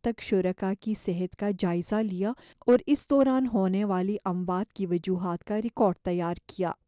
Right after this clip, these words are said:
نتائج سے وضاحت ہوئی کہ انفرادی طور پر جن شرکا نے نفسیاتی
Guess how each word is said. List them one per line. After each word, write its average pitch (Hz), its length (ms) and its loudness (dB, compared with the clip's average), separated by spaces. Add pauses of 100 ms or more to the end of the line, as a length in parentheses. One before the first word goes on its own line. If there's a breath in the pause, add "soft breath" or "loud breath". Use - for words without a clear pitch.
(140)
نتائج 294 420 4
سے 339 180 0
وضاحت 202 560 0
ہوئی 226 340 -2
کہ 196 180 0
انفرادی 180 640 -4
طور 208 200 2
پر 220 180 0 (120)
جن 185 220 -2
شرکا 185 500 -2
نے 202 200 -2 (340 soft breath)
نفسیاتی 233 760 2